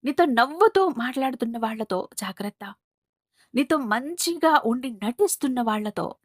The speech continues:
జాగ్రత్త. అతి వినయం చూపించే వాళ్ళతో జాగ్రత్త బిడ్డ. వీటన్నింటి వెనుక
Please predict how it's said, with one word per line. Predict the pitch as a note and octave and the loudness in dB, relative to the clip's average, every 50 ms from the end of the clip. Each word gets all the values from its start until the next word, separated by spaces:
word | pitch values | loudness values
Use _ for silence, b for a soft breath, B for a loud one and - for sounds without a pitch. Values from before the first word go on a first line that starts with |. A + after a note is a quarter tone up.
| _ _ | _ _
జాగ్రత్త. | G3 _ - G3+ G#3 _ - G3 G3 G#3 _ _ _ _ _ _ _ _ _ _ _ _ _ _ _ _ - | -20 _ -20 -20 -20 _ -20 -20 -20 _ _ _ _ _ _ _ _ _ _ _ _ _ _ _ _ _ -2
అతి | - C4+ C#4 - - F#4 | -2 -2 0 4 4 4
వినయం | D4+ D#4 D#4+ D#4 D#4+ D#4+ D4+ D#4 D4+ - C4+ | 4 4 0 0 -2 -2 -2 -2 -2 -2 -4
చూపించే | C4+ - C4+ C4 A#3+ C4+ B3 | -2 0 0 0 2 2 4
వాళ్ళతో | B3 B3 B3 B3 A#3+ - A3+ G3+ G3+ - _ - | 4 4 4 4 2 2 2 0 0 -2 _ -8
జాగ్రత్త | - G3 F#3+ - - G3 G3 - - | -8 -8 -8 -6 -6 -6 -6 -6 -6
బిడ్డ. | G3+ F#3+ G3 F3+ F#3+ G#3 G3+ F3+ - - _ _ _ _ _ _ _ _ _ _ _ _ _ _ _ _ _ _ _ _ _ _ _ _ _ _ _ _ _ _ _ _ - | -6 -6 -4 -2 0 2 2 2 2 -2 _ _ _ _ _ _ _ _ _ _ _ _ _ _ _ _ _ _ _ _ _ _ _ _ _ _ _ _ _ _ _ _ -8
వీటన్నింటి | G3 A3+ C#4 D4 D4 C#4 G#3+ F#3+ G3 G#3 A#3 C4+ E4 F4+ F4 - D#4 C#4+ | -4 0 0 2 6 6 4 4 4 -2 -4 -2 -2 -4 -2 -2 0 0
వెనుక | A#3 A3+ A3+ C4+ D4+ - C#4+ A3 F3+ F#3 G#3+ B3+ | 0 0 0 0 2 4 6 6 6 6 4 2